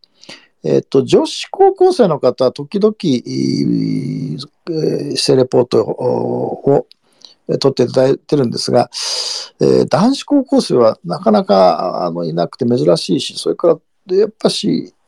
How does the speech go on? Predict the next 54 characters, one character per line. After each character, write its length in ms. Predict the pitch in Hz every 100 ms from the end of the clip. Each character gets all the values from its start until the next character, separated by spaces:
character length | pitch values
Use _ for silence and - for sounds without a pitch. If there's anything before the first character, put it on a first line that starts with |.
| -
あ 100 | -
の、 120 | 156
定 300 | - - 294
期 80 | 302
的 240 | - 302 294
に 80 |
っ 20 | 294
て 120 | 147
言 40 |
い 0 |
ま 60 | 117
す 80 | -
か 80 |
ね、 180 | 120 110 _ _ - - - - - _ -
え 80 |
ー、 20 | 165
確 220 | 277 -
か 340 | 214 208 170
前 340 | 120 196 330 370
回 300 | 302 214 190
か 260 | - 143
前 120 | 131 196
々 220 | 196 277
回 120 | 226
の 60 | 139
時 160 | 123
に 80 | 143
も 380 | 196 247 160 -
取 120 | - 160
っ 20 |
て 80 | 120
い 60 |
た 120 | -
だ 60 | 135
い 40 |
た 120 | 131 127
と 140 | 104
思 220 | 113 123
う 20 | 110
ん 140 | 98
で、 320 | 67 110 -
ま 220 | 156 147 131
あ、 60 |
あ 20 |
の、 160 | 143 143
こ 140 | -
う 20 | 202
い 40 |
う 20 |
ふ 60 | 196
う 20 |
に 100 | 190
し 80 | -
て 240 | 127 -